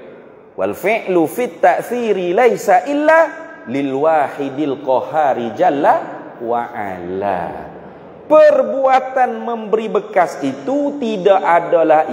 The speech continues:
ia melainkan hanya Allah Ta'ala sahaja, satu-satunya Tuhan yang maha mengerasi di atas hamba. Hmm. Hmm. Jadi pada adat, bila pasang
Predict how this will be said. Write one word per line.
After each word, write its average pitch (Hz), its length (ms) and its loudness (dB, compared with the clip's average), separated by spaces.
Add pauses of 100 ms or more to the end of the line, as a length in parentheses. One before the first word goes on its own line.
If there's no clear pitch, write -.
ia 285 240 4
melainkan 226 640 -2 (100)
hanya 196 540 -4
Allah 214 500 2 (140)
Ta'ala 190 480 2
sahaja, 175 1120 2 (480)
satu-satunya 160 640 -4
Tuhan 143 300 2 (420)
yang 165 240 0
maha 156 240 0
mengerasi 147 560 0
di 120 100 0
atas 117 300 -2
hamba. 92 260 -8 (640)
Hmm. 101 280 -8 (2250)
Hmm. 101 360 -2 (1300)
Jadi 127 240 2
pada 170 320 2
adat, 160 380 2 (420)
bila 160 320 0
pasang 156 400 -2